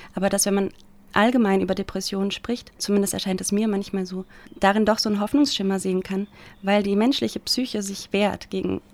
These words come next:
unmenschliche Verhältnisse und dass die menschliche Psyche immer in, in verschiedenen historischen Momenten vielleicht auch unterschiedliche Ausdrucksformen dafür findet, für eben das, was nicht aufgeht, was nicht funktioniert. Ganz so allgemein könnte man eben vielleicht doch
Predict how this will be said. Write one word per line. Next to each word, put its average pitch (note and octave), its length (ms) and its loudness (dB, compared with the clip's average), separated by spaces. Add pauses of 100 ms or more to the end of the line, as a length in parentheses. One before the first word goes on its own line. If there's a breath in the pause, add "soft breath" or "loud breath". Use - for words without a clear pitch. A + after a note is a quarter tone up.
(140)
unmenschliche G#3 500 0
Verhältnisse F#3+ 720 -4 (400 loud breath)
und F#3+ 160 -2
dass F#3+ 240 -2 (160)
die - 60 -2
menschliche G3 280 0
Psyche - 240 -4
immer A3 160 2
in, G#3+ 140 2
in G#3+ 140 0
verschiedenen A3+ 360 2
historischen G#3+ 440 0
Momenten G3+ 340 0
vielleicht G3+ 220 -6
auch G3 120 -8 (380 loud breath)
unterschiedliche G#3 880 0
Ausdrucksformen F#3 640 -2
dafür F#3 220 -6
findet, F#3 300 -2
für G3+ 160 -6
eben G3 280 0
das, G3 260 -2 (460 loud breath)
was - 480 -2 (160)
nicht G3+ 260 0
aufgeht, G3 400 -2
was F#3 160 -6
nicht - 260 -8 (380)
funktioniert. G3 720 -4 (380)
Ganz G3 260 2
so G#3+ 160 4
allgemein F#3+ 560 4
könnte G#3+ 260 -2
man G#3 140 2
eben G3+ 260 0
vielleicht F#3 300 -6
doch G#3 220 -6